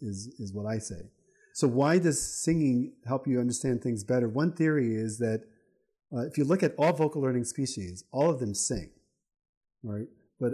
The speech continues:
only a subset of them produce speech-like sounds that are less singing-like, less mel-, melodic-like. And so one theory is that,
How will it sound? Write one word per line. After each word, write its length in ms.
only 260
a 60
subset 500
of 100
them 200
produce 560
speech-like 680
sounds 600
that 100
are 80
less 340
singing-like, 520
less 240
mel-, 420
melodic-like. 800
And 120
so 160
one 260
theory 340
is 140
that, 260